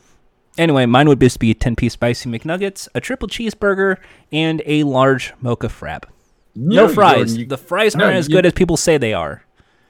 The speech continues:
Speaker 2: n-, you know, Jordan, you could have turned this into a hamburger Haas or a Munch, like, to actually,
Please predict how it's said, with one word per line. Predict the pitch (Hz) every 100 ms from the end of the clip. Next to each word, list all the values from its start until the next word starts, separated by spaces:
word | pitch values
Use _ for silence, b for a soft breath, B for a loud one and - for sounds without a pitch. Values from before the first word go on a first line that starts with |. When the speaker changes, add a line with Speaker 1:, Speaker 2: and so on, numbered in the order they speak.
| 117
Speaker 2:
n-, | 135
you | 147 151
know, | 254
Jordan, | 269 98 92
you | 107
could | -
have | 220
turned | 202 196
this | 165 -
into | 147 131
a | 95
hamburger | 120 127 120 104
Haas | 80 92 113 123
or | 87
a |
Munch, | 80 78 98 85 - -
like, | 82 78 80
to | 87
actually, | 90 - 82 80